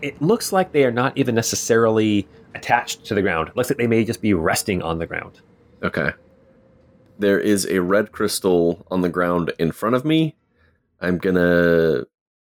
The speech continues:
Speaker 2: pick it up and take it out of the room.
Speaker 1: Okay. Um, make a reflex save. Difficulty eighteen.
Speaker 2: Uh,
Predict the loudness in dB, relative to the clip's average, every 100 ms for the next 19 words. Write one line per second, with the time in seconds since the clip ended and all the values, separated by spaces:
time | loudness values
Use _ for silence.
0 | _ _ _ _ _ _ _ -12 -2 0
1 | 0 0 -4 -2 -4 -2 0 2 2 0
2 | -2 -4 -10 _ _ _ _ _ -6 -6
3 | -6 -18 -20 -20 -8 -2 -2 0 0 2
4 | 2 2 2 -2 -2 -4 -6 -12 _ _
5 | _ -6 -4 0 0 0 -4 -6 -14